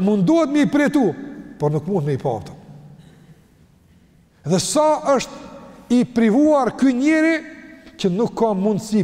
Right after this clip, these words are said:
për shkak të mungesës së një shqise, sa është i privuar nga mirësitë dhe begatit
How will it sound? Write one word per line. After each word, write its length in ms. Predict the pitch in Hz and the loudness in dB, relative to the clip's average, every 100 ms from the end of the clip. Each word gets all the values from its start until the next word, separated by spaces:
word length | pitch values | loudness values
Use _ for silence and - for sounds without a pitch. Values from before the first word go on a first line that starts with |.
| - | 0
për 160 | 190 - | -2 0
shkak 320 | 247 254 - | 0 0 0
të 80 | 233 | 0
mungesës 760 | 208 220 202 160 226 311 277 - | 2 2 2 2 2 2 0 0
së 80 | 277 | 0
një 100 | 294 262 | 0 0
shqise, 460 | - 311 262 277 320 - - - - - - - - _ _ _ _ _ _ _ _ _ _ _ _ _ _ _ _ - | 2 2 2 0 -2 -6 -16 -18 -20 -20 -20 -20 -20 _ _ _ _ _ _ _ _ _ _ _ _ _ _ _ _ -10
sa 240 | - 214 | -2 -2
është 140 | 196 185 | 0 -2
i 60 | |
privuar 320 | 175 202 185 156 | -2 0 0 0
nga 120 | 160 | -2
mirësitë 260 | 160 135 147 | -2 -2 -2
dhe 80 | 135 | 0
begatit 480 | 123 113 110 - | -2 -6 -10 -14